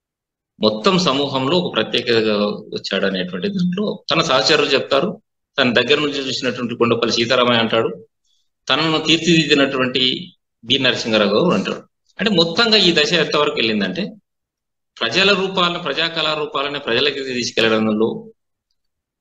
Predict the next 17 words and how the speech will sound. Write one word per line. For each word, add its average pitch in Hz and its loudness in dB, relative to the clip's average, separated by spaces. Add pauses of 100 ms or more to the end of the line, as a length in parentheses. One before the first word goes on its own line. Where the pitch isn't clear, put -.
(120)
చాలా 185 2
అద్భుతమైన 165 2
పాత్ర 120 0
పోషించారు. 113 -4 (840)
అయితే 208 0
ఇక్కడ 240 0
మళ్ళీ 202 2
గద్దర్ 170 0
కూడా 196 0
తన 175 -4 (100)
గురించి 180 -6
చెప్తున్నా 180 -2
ఏమంటాడంటే 160 0
నిజానికి 202 0
గద్దర్ 160 0
అనేటువంటి 165 -6
వ్యక్తి 147 -6